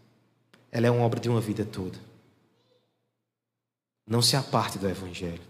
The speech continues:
Não anule a graça de Deus como se isso fosse possível.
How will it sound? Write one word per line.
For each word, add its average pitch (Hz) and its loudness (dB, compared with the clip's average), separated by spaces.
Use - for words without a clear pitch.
Não 131 4
anule 147 8
a 123 8
graça 117 2
de 123 2
Deus 107 4
como 107 -2
se - 0
isso - -2
fosse - -2
possível. 95 -4